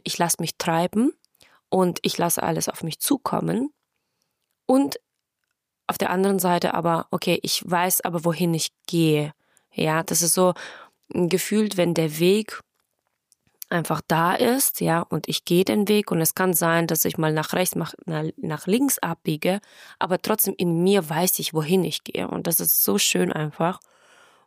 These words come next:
Und dieses Thema Self-Management hat mich eine Zeit lang sehr krass begleitet, weil ursprünglich I-T-Unternehmensberaterin, ähm, wir sind super immer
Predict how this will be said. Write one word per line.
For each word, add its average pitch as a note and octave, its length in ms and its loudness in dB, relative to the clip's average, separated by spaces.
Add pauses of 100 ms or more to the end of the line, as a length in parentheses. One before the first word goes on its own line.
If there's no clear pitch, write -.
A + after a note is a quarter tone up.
Und G3+ 360 4
dieses G#3 240 2
Thema B3+ 240 2
Self-Management F#3+ 800 2
hat F#3 180 -4
mich F3+ 220 -6
eine F3+ 200 -4
Zeit F3 260 -2
lang D#3+ 240 -2
sehr D#3+ 500 2
krass - 260 -6
begleitet, D3+ 640 -2 (360)
weil E3+ 540 2 (1200)
ursprünglich F3 720 2
I-T-Unternehmensberaterin, F3 1500 2 (640)
ähm, D#3+ 720 -2 (200)
wir D#3+ 800 -2 (260)
sind F3+ 460 2
super F3+ 540 0
immer D#3+ 260 0